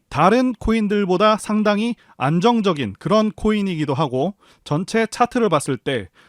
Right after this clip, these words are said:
상당히 크게 내려와 있습니다. 팔천만 원에서 지금은 사천만 원대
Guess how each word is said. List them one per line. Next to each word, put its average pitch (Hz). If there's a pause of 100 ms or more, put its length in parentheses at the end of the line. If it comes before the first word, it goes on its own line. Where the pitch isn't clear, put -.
상당히 208
크게 220
내려와 147
있습니다. 117 (160)
팔천만 240
원에서 160
지금은 190
사천만 196
원대 131